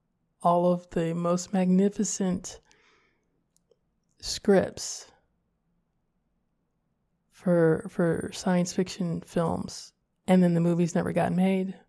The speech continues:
I thought that was a, that was a bold choice. Then again, uh, you wanna see an interesting documentary about a science fiction movie never made.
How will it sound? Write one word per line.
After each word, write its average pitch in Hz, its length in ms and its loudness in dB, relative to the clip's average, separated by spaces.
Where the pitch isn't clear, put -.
I - 60 -20
thought 175 220 0
that 170 160 0
was 170 200 -4
a, 170 220 -4
that 240 100 4
was 202 160 6
a 170 60 6
bold 165 360 4
choice. - 540 -6
Then 175 240 8
again, 165 420 4
uh, 165 260 0
you 165 140 0
wanna 165 240 -2
see 170 580 -2
an 175 140 2
interesting 180 540 2
documentary 190 960 2
about 185 460 0
a 175 500 0
science 185 400 -2
fiction 185 580 -2
movie 180 540 0
never 170 380 0
made. 180 520 2